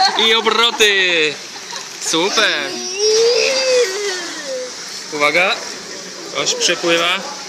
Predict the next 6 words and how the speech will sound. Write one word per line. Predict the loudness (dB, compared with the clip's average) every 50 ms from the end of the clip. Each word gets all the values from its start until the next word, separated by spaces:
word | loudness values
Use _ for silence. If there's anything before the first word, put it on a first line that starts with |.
| -10 -10 -8 -8 -10 -10 -10 -10 -10 -10 -10 -10 -10 -8 -8 -8 -6 -4 -2
Niemiaszki. | -2 0 0 2 2 2 4 4 2 2 2 0 0 0 0 -2 -4 -4 -2 -2 0 0 -2 -2 -4 -6 -6 -6 -4 -4 -4 -4 -6 -6 -8 -6 -4 -2 0 0 0 -2 0 -2 -2 0 0 2 2 2 2 0 -2 -2 -2 0 0 0
O, |
rwąca | 0 2 0 0 2 2 0 0
rzeka | 0 0 0 0 0
się | 0 0
włączyła. | 0 0 0 0 0 0 0 0 0 0